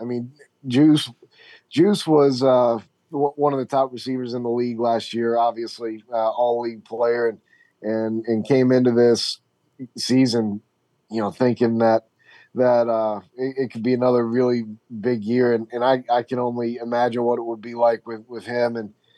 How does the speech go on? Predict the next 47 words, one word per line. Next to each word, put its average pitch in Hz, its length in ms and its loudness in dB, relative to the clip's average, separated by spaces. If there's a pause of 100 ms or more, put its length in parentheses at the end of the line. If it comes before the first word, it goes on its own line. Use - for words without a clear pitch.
(160)
and, 113 380 4
uh, 113 180 4
Legette 117 400 4
out 117 240 2
there 120 220 2
with 117 180 -2
the 120 80 -4
way 117 300 0
that, 113 220 -4 (100)
that 113 160 -4
Rattler 117 480 -2
is, 107 160 -10 (160)
is 113 120 -8
performing 113 540 0
right 107 260 2
now. 110 280 0
So, 104 260 -6 (460)
uh, 117 180 6
but, 135 260 0
but 139 140 2
with 135 160 -2
Juice, 160 380 0
he's, 151 400 -6
he's 139 260 -4
had 151 460 4
a 127 80 -4
foot 156 260 2
injury 131 400 0
for 123 220 -2
a 120 80 2
while 113 480 2 (180)
and 113 380 -8
had, 117 260 -4 (400)
had 120 180 -2
surgery 131 540 0
on 127 220 2
it 135 160 -4
and 110 160 -8
had 120 160 0
a 110 40 -4
screw 135 360 -2
put 127 240 0
in 123 160 0
there. 127 400 0
And, 98 160 -12 (420)
you 113 140 -2
know, 117 260 0